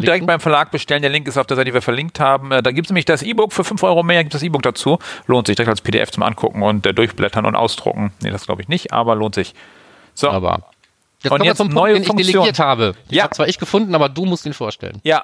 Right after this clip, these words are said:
Speaker 1: äh, mein Spezialgebiet Data Studio.
Speaker 2: So ist es.
Speaker 1: Also,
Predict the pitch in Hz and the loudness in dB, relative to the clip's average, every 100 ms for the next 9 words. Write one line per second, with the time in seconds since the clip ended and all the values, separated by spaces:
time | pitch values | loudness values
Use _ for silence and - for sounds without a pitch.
0 | - 151 143 147 147 151 165 190 180 170 | 0 2 4 2 0 0 2 2 0 -4
1 | - 156 156 160 156 139 147 160 - 165 | -4 0 0 2 -2 0 2 2 -2 -4
2 | 185 - _ _ _ _ _ _ _ _ | -4 -6 _ _ _ _ _ _ _ _
3 | - 156 - - _ 156 160 | -8 -8 -10 -20 _ 0 2